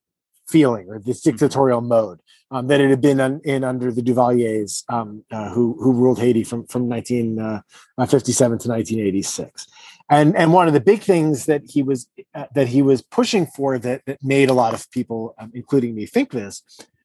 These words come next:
Speaker 1: was he was, um, uh, hi-, one of his signature issues was, uh, the, the, the reinstate-, the reinstating, the, the, the reformation of, uh, Haitian army. Um,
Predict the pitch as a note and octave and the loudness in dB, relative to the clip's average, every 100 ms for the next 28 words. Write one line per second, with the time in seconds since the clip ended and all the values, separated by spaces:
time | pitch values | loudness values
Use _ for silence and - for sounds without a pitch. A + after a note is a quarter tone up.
0 | _ C#3 D#3 D3 C#3 - D#3+ D3+ C3 C3+ | _ 2 4 4 2 0 2 2 2 2
1 | C3 B2+ C#3+ - A#2+ A#2 F#3 D3+ D#3 C3+ | 0 -4 -14 -14 -12 -4 -2 0 0 0
2 | C3 - F3 F3 - D3 C3+ - C#3+ B2 | 0 2 2 0 -2 -6 -4 -2 -2 -2
3 | - B2+ A#2 A2+ - _ _ - B2+ A#2+ | -6 -6 -6 -10 -16 _ _ -8 -6 -2
4 | C3 A#2 - B2+ B2+ C#3 A#2 B2 A#2 D3+ | -2 -2 -4 -2 -2 -4 -4 -4 2 4
5 | D#3 C#3 - C#3 C3 G#2+ _ _ - C#3 | 4 2 -4 -2 -2 -4 _ _ -10 -2
6 | C#3+ D3+ D#3+ C3+ - C#3 C3 B2+ B2+ A2+ | 2 4 4 2 -2 0 0 -2 -6 -10
7 | A2+ G#2+ B2+ B2 C3+ C#3 D3 C3 B2 A2 | -12 -8 -8 -2 2 2 0 -2 -2 -4
8 | B2 A2+ G#2 _ _ _ - B2+ A#2 - | -8 -12 -16 _ _ _ 0 2 0 -4
9 | - B2 A2 C3+ B2 B2 G2 A2 E2 D#2+ | -6 -6 2 2 2 -4 -10 -12 -14 -20
10 | _ _ _ _ _ _ _ _ - B2+ | _ _ _ _ _ _ _ _ -8 -2
11 | B2 A2+ G2+ | -2 -2 -10